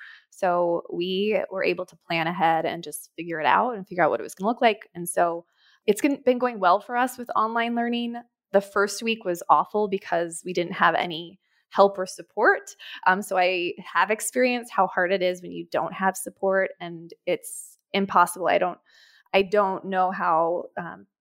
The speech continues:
parents are supposed to work and do online learning. It's just really difficult. Um, but we've been lucky enough to have some help with a bunch of other kids who come to our house <laughs> every day. So we have a school in our downstairs,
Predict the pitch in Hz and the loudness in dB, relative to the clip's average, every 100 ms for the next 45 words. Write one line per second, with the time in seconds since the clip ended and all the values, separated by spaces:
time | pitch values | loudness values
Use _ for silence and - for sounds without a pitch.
0 | _ - 202 180 - - 180 - 185 - | _ -4 -4 -4 -8 -12 -12 -12 -14 -14
1 | 180 156 160 - _ 151 165 202 190 - | -6 -2 -2 -6 _ -12 -10 -12 -14 -4
2 | - - 196 196 196 202 202 202 208 208 | -2 0 -2 -2 -4 -6 -10 -12 -12 -12
3 | - - 175 - 170 170 - _ _ - | -14 -16 -14 -16 -18 -20 -20 _ _ -12
4 | 180 175 170 170 196 _ _ - 185 180 | -8 -6 -8 -10 -16 _ _ -14 -10 -4
5 | - 220 - - _ - - - 196 202 | 2 4 2 -6 _ -20 -16 -2 0 0
6 | 180 196 196 208 202 202 175 190 - 185 | -4 4 6 6 4 0 2 0 0 -4
7 | 180 185 - 175 165 165 165 - - 202 | -4 -6 -10 0 2 0 -2 -2 2 2
8 | 202 190 180 180 175 - 160 190 208 220 | 2 0 0 0 -4 0 0 2 0 0
9 | 226 202 - 185 190 - 247 285 262 - | -2 -2 0 0 -2 0 0 0 -4 -6
10 | 214 220 - 175 180 - 214 330 - 320 | -4 -2 2 2 0 0 0 2 0 0
11 | 330 359 403 370 381 403 403 - - - | 0 -2 2 2 2 -2 -6 -14 -16 -6
12 | 269 240 240 220 214 220 240 190 - - | -2 2 2 2 4 4 2 -2 -10 -6
13 | 202 214 254 277 - 196 190 180 175 196 | 0 2 2 2 0 -2 0 2 2 0
14 | - 170 170 185 240 233 | 0 0 2 2 0 -2